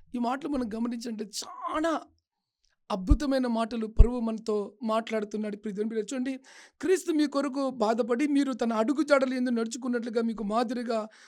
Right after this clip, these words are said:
ఉంచిపోయాను." ఏంటి కలువరి శిలువ యొక్క బలియాగం ఏంటి అంటే, నువ్వు ఎలా జీవించాలో ఆ జీవితాన్ని ప్రభు చూపిస్తూ,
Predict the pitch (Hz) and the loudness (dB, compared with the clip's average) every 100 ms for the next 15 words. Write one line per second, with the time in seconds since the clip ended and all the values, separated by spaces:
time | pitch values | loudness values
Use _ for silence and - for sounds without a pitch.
0 | _ 233 240 233 240 233 240 370 392 320 | _ -4 -4 -4 -2 -2 -2 -2 0 -2
1 | 294 247 269 277 233 262 254 240 233 208 | 0 -2 -2 -4 -4 -4 -2 0 -2 0
2 | 226 254 269 262 240 240 233 226 220 214 | 0 2 0 0 -2 -4 -4 -6 -4 -6
3 | 196 _ - - - 220 269 240 240 294 | -6 _ -20 -20 -10 -4 0 2 4 6
4 | 294 202 277 294 269 254 247 247 294 - | 6 4 0 0 0 0 4 6 6 2
5 | - 220 185 277 294 294 277 254 208 226 | 0 0 0 -2 0 4 4 2 0 -2
6 | 269 202 254 247 214 294 311 | 0 -4 -6 -6 -6 -4 -4